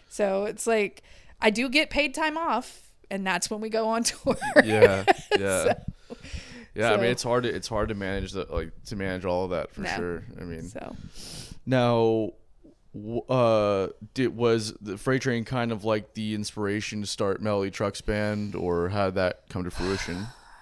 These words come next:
Speaker 1: Um, that came to fruition because my father died.
Speaker 2: Okay.
Speaker 1: Yeah. Um, it was in my mind at the time,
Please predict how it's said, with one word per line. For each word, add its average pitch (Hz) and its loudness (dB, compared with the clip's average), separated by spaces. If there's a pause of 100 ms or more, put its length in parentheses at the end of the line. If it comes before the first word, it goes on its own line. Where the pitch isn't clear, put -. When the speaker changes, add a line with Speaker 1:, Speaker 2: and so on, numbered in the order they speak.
Speaker 1:
Um, 226 -4 (640)
that 220 2
came 233 -6
to 208 -4
fruition 196 -10
because 185 -10
my - -14
father - -14
died. - -16 (320)
Speaker 2:
Okay. 82 -6 (600)
Speaker 1:
Yeah. 220 -12 (120)
Um, 202 0 (880)
it 254 0
was 233 2
in 226 -2
my 226 0
mind 233 2
at 196 -2
the 202 -6
time, 220 -4